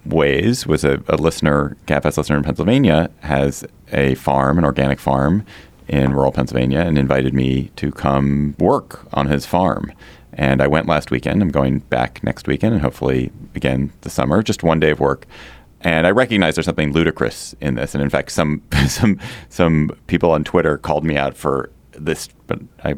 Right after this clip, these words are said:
respect the, uh, respect the game. But I just wanna say, like, I put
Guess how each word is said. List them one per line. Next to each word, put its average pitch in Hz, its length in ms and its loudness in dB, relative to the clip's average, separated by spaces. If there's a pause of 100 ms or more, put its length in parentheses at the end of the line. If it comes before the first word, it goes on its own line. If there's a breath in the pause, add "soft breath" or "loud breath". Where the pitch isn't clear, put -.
(140)
respect - 400 -4
the, 69 220 -2
uh, 69 180 -4 (100)
respect - 320 -6
the 78 60 -2
game. 73 260 -2 (460 loud breath)
But 110 180 2
I 120 120 0
just 147 200 -2
wanna 156 240 0 (100)
say, 170 380 2
like, 80 160 0
I 82 80 2
put - 400 0